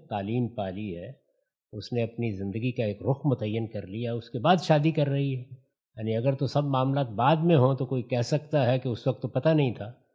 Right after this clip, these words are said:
یہ سب چیزیں واضح ہیں، تو اس لیے پہلے ہی مرحلے میں ان تمام باتوں کو طے کرنا چاہیے۔ اللہ تعالیٰ نے جو بنیادی بات کہی ہے وہ یہ ہے کہ کمانے کی ذمہ داری مرد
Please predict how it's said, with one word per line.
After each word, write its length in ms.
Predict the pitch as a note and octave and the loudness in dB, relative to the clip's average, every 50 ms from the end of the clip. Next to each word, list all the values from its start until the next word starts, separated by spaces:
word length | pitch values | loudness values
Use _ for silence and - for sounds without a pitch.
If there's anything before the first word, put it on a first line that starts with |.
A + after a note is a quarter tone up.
| _ _ _ _ _ | _ _ _ _ _
یہ 80 | E3 D3 | -10 -10
سب 280 | - - A#3 A3 - | -4 -2 -2 -2 -2
چیزیں 240 | - G#3 G3+ G#3 A3 | -2 -2 0 0 0
واضح 360 | G#3 D3 A2+ B2 C3+ C3+ D#3+ | 0 0 0 0 2 2 2
ہیں، 200 | D#3+ B2+ - F#2 F2 _ - _ _ _ _ _ _ _ _ _ - | 0 0 -2 -6 -16 _ -20 _ _ _ _ _ _ _ _ _ -12
تو 40 | A#2+ | -12
اس 220 | A#2 A2 - - | -12 -12 -8 -4
لیے 160 | C3+ C#3 D3 C#3 D3 | -2 -2 -2 -2 -2
پہلے 300 | - C3+ A#2 D3 F3 F#3+ | 0 2 2 4 4 4
ہی 140 | G3 F#3 D#3+ B2 | 4 4 2 2
مرحلے 340 | G2+ A2 A#2 B2 C3 A#2+ A2 | 0 -2 -2 -2 -2 -2 -4
میں 200 | G2+ A2+ D3 F#3+ | -4 -4 -6 -6
ان 120 | F3 C#3 | -6 -8
تمام 480 | A#2 - A2 G#2 A2 A#2 C3 C3+ C3 A2 | -8 -8 -6 -4 0 0 0 0 0 -2
باتوں 360 | F#2+ G2+ G2 - - G#2 G2+ | -4 -6 -8 -6 -6 -6 -6
کو 200 | F#2 - D3 F3 F3 - - | -4 -2 -4 -4 -4 -2 4
طے 140 | A2+ A2+ A2+ | 4 4 6
کرنا 340 | - - F#2 F#2 F#2 F#2 F2+ | 4 2 -2 -2 0 -2 -4
چاہیے۔ 380 | F2 - G#2+ G#2+ B2 C#3+ D#3+ E3+ - - _ _ _ _ _ _ _ _ - | -4 -6 -6 -4 -2 -2 -2 -4 -6 -12 _ _ _ _ _ _ _ _ -10
اللہ 220 | A#2+ A2 A2+ A2+ | -8 -6 -4 -4
تعالیٰ 380 | A2 - - C3+ D#3+ G3 A3+ A3+ | -4 -2 0 2 4 4 6 6
نے 100 | A3 G#3+ G3 | 6 6 6
جو 120 | F3+ E3+ | 6 6
بنیادی 500 | C3 G#2 G#2+ G#2 G#2+ A2+ B2+ C#3 F#3 G3+ | 6 4 4 4 8 8 10 10 10 10
بات 320 | F3 C#3+ B2+ B2 A#2+ - - | 12 12 10 10 8 4 0
کہی 260 | A#2 G#2 A#2+ B2 A#2+ | 2 2 4 4 4
ہے 60 | A#2 A#2 | 2 2
وہ 160 | G#2+ G2 F#2+ | 2 0 0
یہ 240 | G2 A2+ A#2 G#2+ F2+ | 0 0 0 0 0
ہے 160 | F#2 G2+ G#2+ | 0 -4 -4
کہ 520 | G#2+ - A#2 G#2+ G#2+ G2+ G2+ G#2+ - - - _ - | -6 -6 -6 -4 -4 -4 -4 -6 -8 -12 -18 _ 0
کمانے 500 | B2+ A#2+ A#2+ C3 D3+ F3 F#3 F#3+ F#3 E3 | 4 6 8 8 10 10 12 10 10 10
کی 140 | C3+ B2+ | 6 2
ذمہ 300 | G#2 F2+ G#2 G2 G2+ G2+ | 0 2 0 0 0 0
داری 300 | F#2+ G2 G2 G2 G2+ G#2 | 0 0 -2 -2 -2 -4
مرد 320 | F#2+ F2+ E2+ F2 F2 F2 | -4 -4 -4 -4 -4 -6